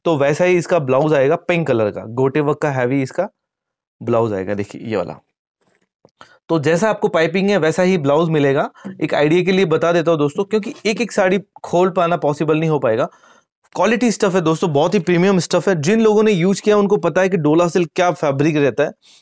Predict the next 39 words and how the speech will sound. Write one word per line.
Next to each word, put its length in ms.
क्या 140
स्टफ 280
रहता 220
है। 60
तो 320
थर्ड 160
वाला 200
जो 100
शेड 300
है, 60
पिस्ता 380
ग्रीन 240
शेड 240
है, 100
और 180
उसके 220
साथ 260
में 100
जैसा 200
बोटल 340
ग्रीन 280
का 120
पाइपिंग 500
है, 100
वैसा 260
ही 60
बोटल 380
ग्रीन 220
का 140
कॉन्ट्रास्ट 560
ब्लाउज 360
आपको 260
मिलेगा, 380
जिसमें 380
गोटे 300
का 120
प्रॉपर 420
पूरा 240
हैवी 440